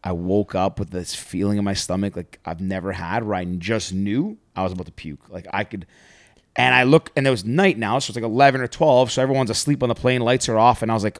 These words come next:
"Oh, shit." And I'm like, I try to tap the ladies, they wouldn't wake up. I was,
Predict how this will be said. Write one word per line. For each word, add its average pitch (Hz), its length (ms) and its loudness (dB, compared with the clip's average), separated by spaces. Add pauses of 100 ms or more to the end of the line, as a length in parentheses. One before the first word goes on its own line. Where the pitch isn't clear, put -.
"Oh, 90 180 -2
shit." - 400 -6 (360)
And 110 120 -2
I'm 113 160 2
like, 110 200 0
I 104 40 -2
try 123 160 -4
to 110 60 -4
tap 117 320 -2
the 113 80 -8
ladies, 101 400 -2
they 98 60 -2
wouldn't 104 200 -4
wake 98 220 -8
up. 98 260 2
I 92 60 -4
was, 92 100 -10